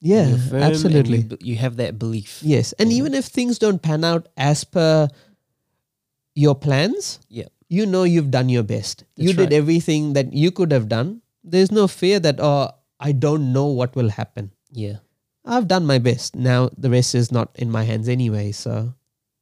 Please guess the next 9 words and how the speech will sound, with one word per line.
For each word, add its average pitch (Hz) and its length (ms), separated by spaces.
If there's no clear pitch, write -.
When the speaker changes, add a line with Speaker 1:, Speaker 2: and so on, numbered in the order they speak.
Speaker 1:
why 123 340
worry 110 320
about 107 320
it? - 100
Why 117 460
be 120 160
afraid 117 420
of - 180
it? - 180